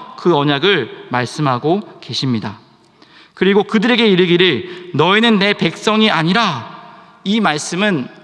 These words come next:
어떤 말씀이 생각나십니까?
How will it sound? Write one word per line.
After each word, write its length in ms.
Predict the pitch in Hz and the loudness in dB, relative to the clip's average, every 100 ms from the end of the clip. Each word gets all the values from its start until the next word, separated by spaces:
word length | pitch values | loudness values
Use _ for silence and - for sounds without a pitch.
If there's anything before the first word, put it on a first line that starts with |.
| - - - _ | -18 -18 -18 _
어떤 540 | 139 - 240 226 190 - - | -6 -2 -2 -2 -4 -10 -16
말씀이 480 | 165 135 139 165 170 | -6 -4 -4 -4 -4
생각나십니까? 840 | 202 208 175 135 147 123 - 226 | -4 -4 -4 -4 -6 -6 -6 -6